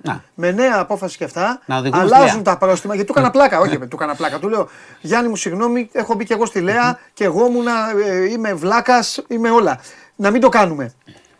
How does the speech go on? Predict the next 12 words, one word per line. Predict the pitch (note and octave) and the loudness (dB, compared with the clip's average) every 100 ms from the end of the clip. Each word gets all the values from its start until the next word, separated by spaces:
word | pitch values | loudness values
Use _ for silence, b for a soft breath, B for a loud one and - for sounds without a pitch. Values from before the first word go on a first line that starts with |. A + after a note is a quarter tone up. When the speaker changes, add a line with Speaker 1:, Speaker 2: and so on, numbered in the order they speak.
| - - | -20 -10
Speaker 2:
Και | E3+ | -2
είπε | F#3 - D3+ G3 _ | -2 -2 -4 -4 _
ότι | E3+ - E3 | -10 -6 -4
αποφασίστηκε | D#3 - C#3+ C3+ F#3+ - C#3+ F3+ - | -4 -6 -14 -10 -10 -10 -8 -8 -10
Speaker 1:
Μμμ. | G2 B2+ D#3 B | -14 -14 -14 B
Speaker 2:
ότι | D#3+ F3 | -10 -8
πλέον | G3 A#3 G#3 | -2 -2 -2
όταν | A3 B3 G#3+ | -4 -6 -4
μπαίνει | E3+ A3 A#3 | -4 -4 -4
στη | - | -6
Λέα | D3+ C#3 D3+ A3+ - | -4 -2 -2 -6 -10
Speaker 1:
Ναι, | G#2+ A#2+ | -14 -12